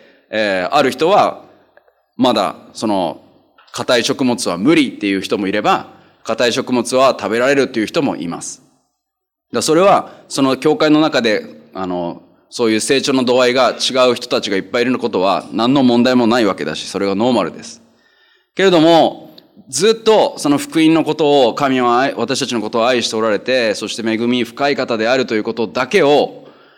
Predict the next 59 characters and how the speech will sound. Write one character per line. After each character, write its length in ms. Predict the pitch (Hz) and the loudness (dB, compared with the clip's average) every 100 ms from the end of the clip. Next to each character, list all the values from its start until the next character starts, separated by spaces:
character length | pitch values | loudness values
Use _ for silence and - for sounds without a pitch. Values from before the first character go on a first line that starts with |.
| _ _ _ | _ _ _
え 160 | 104 104 | -6 -4
ー、 40 | |
こ 100 | 120 | -2
の 180 | 117 117 | 0 -2
ふ-、 160 | - - - _ _ _ _ _ _ _ _ _ _ _ _ _ - | -4 -20 -20 _ _ _ _ _ _ _ _ _ _ _ _ _ -8
一 180 | 127 | -8
丁 180 | - 151 | 0 2
目 80 | 143 | 2
一 160 | 127 151 | 0 0
番 140 | 139 | 0
地 80 | 110 | 0
だ 100 | 104 | -2
け 120 | 90 | -4
を、 40 | - - - | -6 -12 -16
<laughs> 160 | - - | -6 -6
福 180 | - 110 | -2 -2
音 140 | 95 | -2
の、 280 | 87 98 - _ _ _ | -4 -8 -10 _ _ _
聖 220 | - 120 | -2 -2
書 100 | 104 | 0
の。 160 | 87 73 - _ _ | -4 -8 -16 _ _
そ 140 | - 190 | -4 0
れ 60 | |
ば 100 | 170 | 0
っ 80 | 180 | 0
か 140 | 226 208 | 2 4
り 100 | 175 | 6
を 480 | 170 120 - - - _ _ _ - | 6 4 -2 -16 -20 _ _ _ -10
語 220 | 127 143 | -2 -2
っ 100 | - | 0
て 80 | 139 | -2
い 80 | |
た 120 | 120 120 | 0 -2
り、 80 | |
そ 100 | 110 | 0
れ 80 | 160 | 2
ば 100 | 165 | 2
っ 60 | 147 | 0
か 120 | 196 | 0
り 60 | 175 | 0
に 140 | 170 | 2
目 120 | 151 151 | 2 2
を 80 | |
留 160 | 135 117 | 0 -2
め 60 | 113 | 0
て 100 | 120 | -2
い 40 | |
る 120 | 110 | 0
と、 420 | 147 135 - - - | 0 0 -2 -12 -10
成 200 | - 190 | -4 -2
長 140 | 196 | 0
で 80 | 156 | 0
き 80 | 185 | 0
な 100 | 151 | -2
い 60 | |
ん 20 | 98 | -2
で 40 | |
す 60 | |
よ。 80 | - | -8